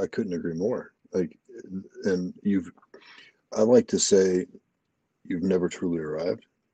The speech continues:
You've never truly reached that pinnacle. You may have reached your goal, but as, as, as a man, you've never reached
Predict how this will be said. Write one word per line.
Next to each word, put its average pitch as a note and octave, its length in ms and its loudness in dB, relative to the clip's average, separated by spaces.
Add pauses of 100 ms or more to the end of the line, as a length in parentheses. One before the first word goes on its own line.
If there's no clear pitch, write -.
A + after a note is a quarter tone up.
(960)
You've F#2+ 240 -2
never G2 400 4
truly F2 800 0 (760)
reached F#2+ 480 -4
that D#2 200 -4
pinnacle. - 520 -8 (680)
You G2 100 0
may A2 140 6
have F#2 120 4
reached - 360 -4
your D2+ 100 -6
goal, B2+ 500 0 (1120)
but G2+ 120 6
as, F#2 280 0 (120)
as, F2+ 240 2 (140)
as F2 180 2
a E2+ 60 -2
man, F2+ 400 -4
you've D#2+ 220 -8
never F2 500 0
reached - 640 -8